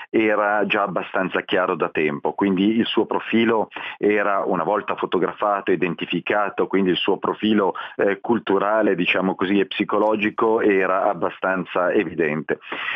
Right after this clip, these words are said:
Dall'altra stava usando un modus operandi magari non direttamente connesso a quelle che sono le pratiche dei suicide bomber, non dialogano,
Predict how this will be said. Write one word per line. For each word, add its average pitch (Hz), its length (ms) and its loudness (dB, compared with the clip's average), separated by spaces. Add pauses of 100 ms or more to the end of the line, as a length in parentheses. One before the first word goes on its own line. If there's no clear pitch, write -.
(140)
Dall'altra 120 560 0
stava 107 320 0
usando 104 420 0
un 101 100 4
modus 107 380 2
operandi 98 360 0 (720)
magari 107 600 0
non 123 580 2
direttamente 104 1080 2
connesso 104 560 0
a 98 80 0
quelle 98 240 2
che 90 140 -2
sono 92 240 0
le 87 80 0
pratiche 95 520 -2
dei 85 120 2
suicide - 420 -2
bomber, 80 480 0
non 90 180 0
dialogano, 80 640 -2